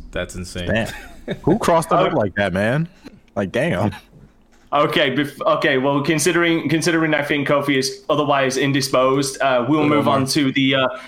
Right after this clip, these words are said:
Speaker 3: the second, uh, resident pony, uh, as, uh, just, just filling in for F C with the resident pony stuff. Uh,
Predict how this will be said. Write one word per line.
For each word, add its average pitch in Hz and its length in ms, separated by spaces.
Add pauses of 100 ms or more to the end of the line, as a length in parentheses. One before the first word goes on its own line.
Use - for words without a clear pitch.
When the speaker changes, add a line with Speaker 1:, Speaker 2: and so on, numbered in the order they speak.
Speaker 3:
the 139 100
second, 156 640 (340)
uh, 123 560 (440)
resident 143 500
pony, 147 460 (200)
uh, 131 220
as, 139 260
uh, 131 200
just, 139 300
just 143 160
filling 139 200
in 127 80
for - 80
F 139 200
C 139 200
with 120 140
the 120 80
resident 127 320
pony 156 260
stuff. 131 380 (320)
Uh, 131 380